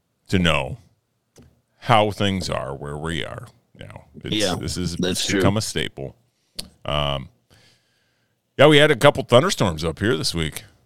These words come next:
Speaker 2: That's nuts.
Speaker 1: Quick little flashes. Canceled the baseball game. It's too bad.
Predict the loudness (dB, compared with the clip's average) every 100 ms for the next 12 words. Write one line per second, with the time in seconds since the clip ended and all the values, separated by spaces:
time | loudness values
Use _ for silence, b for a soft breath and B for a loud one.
0 | _ _ _ _ _ _ _ _ _ -6
1 | -4 -4 -4 -4 -4 -6 0 2 2 0
2 | 0 4 4 4 0 -4 -6 -2 0 2
3 | 0 0 0 0 2 2 2 -2 -6 -12
4 | -6 -2 2 2 2